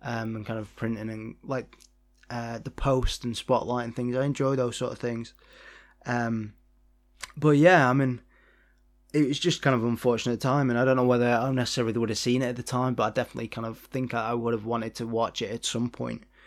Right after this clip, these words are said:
Um, but, I mean, you know, you never really know. It, 'cause it didn't get made, it could, it could be one of those things that he wanted to do too much, and it just was just gonna be this awful hot mess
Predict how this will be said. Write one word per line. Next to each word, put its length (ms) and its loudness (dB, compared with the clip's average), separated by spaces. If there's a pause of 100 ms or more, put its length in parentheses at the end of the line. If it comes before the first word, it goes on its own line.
(440)
Um, 500 -4 (600)
but, 300 8 (380)
I 60 2
mean, 260 8
you 120 12
know, 200 6
you 200 6
never 200 8
really 220 10
know. 260 8
It, 160 4
'cause 160 6
it 160 6
didn't 140 6
get 140 8
made, 340 6
it 100 2
could, 180 -4
it 120 -2
could 140 0
be 100 2
one 180 4
of 60 4
those 200 6
things 300 0
that 280 0
he 520 -2
wanted 600 -2
to 100 -4
do 200 2
too 300 4
much, 320 2
and 100 -2
it 160 -8
just 340 -4 (500)
was 160 0
just 240 -2
gonna 160 6
be 160 6
this 240 0
awful 480 6
hot 440 -2
mess 600 -4